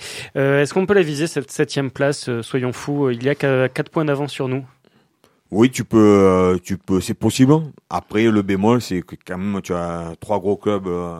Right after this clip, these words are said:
Speaker 1: Ouais, il faut
Speaker 2: quand
Speaker 1: tout
Speaker 2: même,
Speaker 1: gagner
Speaker 2: euh,
Speaker 1: et
Speaker 2: voilà, il
Speaker 1: voir
Speaker 2: faut
Speaker 1: que
Speaker 2: tout gagner,
Speaker 1: il y a
Speaker 2: euh,
Speaker 1: que, hmm.
Speaker 2: bon, euh, la septième place, t'aurais pu la viser si tu avais battu Iac, euh, chez toi,
Speaker 1: Eh
Speaker 2: euh,
Speaker 1: oui.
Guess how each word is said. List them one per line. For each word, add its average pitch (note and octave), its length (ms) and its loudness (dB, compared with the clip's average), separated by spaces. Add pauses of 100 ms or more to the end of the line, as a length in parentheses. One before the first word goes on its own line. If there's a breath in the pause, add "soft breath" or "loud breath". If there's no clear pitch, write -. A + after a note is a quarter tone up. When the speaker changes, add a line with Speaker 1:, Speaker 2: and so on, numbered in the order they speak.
(140)
Speaker 1:
Ouais, A#2+ 260 -6
il - 20 -12
faut - 140 -6
Speaker 2:
quand - 40 -6
Speaker 1:
tout F#2 140 0
Speaker 2:
même, D3+ 100 4
Speaker 1:
gagner D#3+ 320 0
Speaker 2:
euh, E3+ 40 0
Speaker 1:
et E3 40 0
Speaker 2:
voilà, D3+ 160 0
il D3+ 60 -2
Speaker 1:
voir C3+ 100 -2
Speaker 2:
faut - 80 -8
Speaker 1:
que C#3 80 -4
Speaker 2:
tout B2 80 0
gagner, G2 320 0
Speaker 1:
il A2 60 4
y - 20 4
a G#2+ 40 4 (140)
Speaker 2:
euh, F2 460 -4
Speaker 1:
que, A2 40 -14 (360 loud breath)
hmm. B2 80 -12 (260 loud breath)
Speaker 2:
bon, D#2+ 180 -10 (160)
euh, F2+ 580 -6
la G2+ 120 0
septième A2 360 -2
place, B2+ 180 2
t'aurais G#2+ 160 2
pu G#2 120 -4
la G2+ 100 2
viser G2+ 260 0
si G2+ 140 -6
tu - 100 -8
avais F#2 140 -2
battu F#2 320 -4
Iac, G2 320 -2
euh, E2+ 720 -6
chez F#2 160 -10
toi, F#2+ 440 0
Speaker 1:
Eh C#3 40 0
Speaker 2:
euh, C3+ 60 2
Speaker 1:
oui. B2+ 120 -2